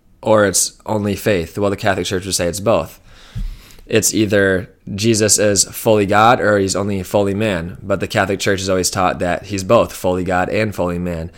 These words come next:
Uh, some people look at parables, but par-, and it can only mean one thing, but it can have different meanings. Some people say it's, it can only be literal. Well, it can be literal, but it can also have a deeper, uh, symbolic meaning to it.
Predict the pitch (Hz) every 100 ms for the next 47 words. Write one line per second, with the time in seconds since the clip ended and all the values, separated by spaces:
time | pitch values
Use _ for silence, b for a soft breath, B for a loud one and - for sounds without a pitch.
0 | B B B B - - 104 98 95 90
1 | 78 - 113 101 107 101 104 107 104 90
2 | 120 117 107 95 90 90 92 - 104 -
3 | - 104 107 98 78 110 107 101 101 101
4 | 95 98 120 95 90 95 101 104 104 98
5 | 95 95 92 120 107 87 - 113 107 107
6 | 101 95 101 98 92 - - 117 - 104
7 | 117 107 107 123 117 87 90 104 104 90
8 | 120 139 120 104 104 107 101 98 95 98
9 | 92 101 101 95 92 B B B B 98
10 | 92 92 92 - 95 95 92 - - 92
11 | 104 110 - 104 98 95 82 92 92 -
12 | 101 92 98 101 110 135 131 90 90 85
13 | -